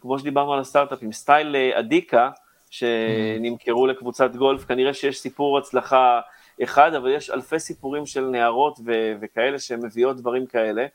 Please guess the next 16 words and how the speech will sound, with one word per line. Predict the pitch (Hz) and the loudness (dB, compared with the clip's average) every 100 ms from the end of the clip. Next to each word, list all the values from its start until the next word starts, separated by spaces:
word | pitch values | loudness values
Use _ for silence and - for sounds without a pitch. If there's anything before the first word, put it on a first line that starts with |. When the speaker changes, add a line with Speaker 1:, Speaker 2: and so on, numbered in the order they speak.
| _ _ _ _ | _ _ _ _
Speaker 1:
ומוכרות, | 131 139 147 156 170 170 156 | -4 -4 -2 2 2 2 0
אה, | 143 139 131 | 2 2 2
להנאתם | 127 127 127 127 151 151 | 2 2 2 0 0 -2
ופרנסתם. | 139 135 127 127 - 104 117 _ _ _ | -2 -4 -4 -8 -4 -2 -2 _ _ _
זה | 117 135 | -2 2
לא | 170 | 2
יוצר | 180 170 | 2 -2
להם | 165 147 | -2 -2
הכנסה | 135 131 127 147 143 135 - | -4 -6 -4 2 2 2 -2
פסיבית, | 127 - 147 123 117 | -6 -4 -2 -2 -6
כמו | - 123 | -6 -6
שדיברתם | 123 123 120 117 | 0 -2 -2 -6
קודם, | 127 120 | -6 -6
ששת | - 127 131 | -4 -4 -4
אלפים | 131 143 | -8 -8
שקל, | - 185 - | -6 -6 -4